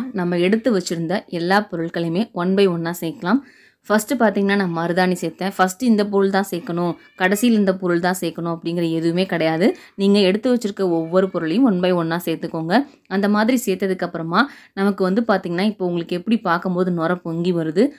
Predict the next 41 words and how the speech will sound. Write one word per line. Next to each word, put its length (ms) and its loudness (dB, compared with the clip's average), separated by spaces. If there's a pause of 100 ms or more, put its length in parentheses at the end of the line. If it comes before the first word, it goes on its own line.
(140)
அதே 360 2
போல 240 0
தான் 180 2
நுரை 280 2
வந்து 260 -2
பொங்கி 380 -4
வர 180 0
ஆரம்பிக்கும். 480 0
சில 260 4
சமயங்கள்ல 500 0
பார்த்தீங்கன்னா, 460 -2 (200)
நுரை 320 0 (140)
அதிகமா 520 0
பொங்குறதுக்கு 580 -2
கூட 180 -6
பார்த்தீங்கன்னா 500 -6 (120)
வாய்ப்புகள் 540 -2
இருக்கு. 300 -2 (360)
So, 140 -4
அதனால 480 2
நீங்க 220 4
வந்து, 160 0
"என்னடா 220 0
இவ்வளோ 180 0
நுரை 200 2
பொங்கி 280 -6
வருதே, 280 -2
ஏதோ 180 0
தப்பா 220 -2
பண்ணிட்டோமோ?" 440 -2
அப்படிலாம் 320 -2
நினைச்சு 200 -4
யோசிக்காதீங்க. 600 -2 (440)
இதோட 320 2
தன்மையே 360 2
பார்த்தீங்கன்னா, 400 0
நுரை 180 0
பொங்குறதுக்கு 500 -6
தான். 160 0
ஏன்னா 160 2
நிறைய 320 0